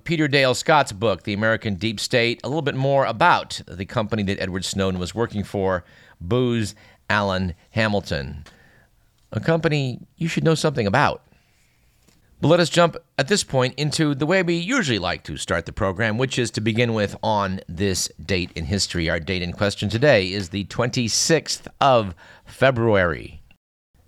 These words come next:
And by the way, this is not one of history's more scintillating days. Although we do note that it was on February twenty-sixth in eighteen seventy-eight that the French lexicographer Paul-Émile Littré coined the term microbe.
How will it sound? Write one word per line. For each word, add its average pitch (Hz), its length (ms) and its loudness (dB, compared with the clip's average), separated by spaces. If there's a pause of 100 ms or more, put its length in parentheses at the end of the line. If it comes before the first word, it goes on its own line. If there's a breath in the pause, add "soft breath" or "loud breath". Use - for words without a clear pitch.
And 123 100 0
by 143 120 8
the 131 80 6
way, 110 120 4
this 117 180 0
is 110 120 -4
not 107 180 2
one 98 140 0
of 90 100 -2
history's 92 400 -4
more 82 380 -2
scintillating 80 640 -2
days. 85 540 0 (1080 soft breath)
Although 110 200 4
we 123 80 2
do 131 180 0
note 135 220 2
that 110 100 -4
it 117 40 -2
was 120 200 0
on 104 120 0
February 127 320 2
twenty-sixth 120 580 -2
in 104 100 -2
eighteen 123 320 -2
seventy-eight 110 540 0
that 85 120 -10
the 98 100 -2
French 135 500 -2 (220)
lexicographer 117 1200 2
Paul-Émile 117 840 2
Littré 104 680 2 (300 soft breath)
coined 160 400 0
the 139 80 0
term 139 560 -2 (340)
microbe. 76 580 0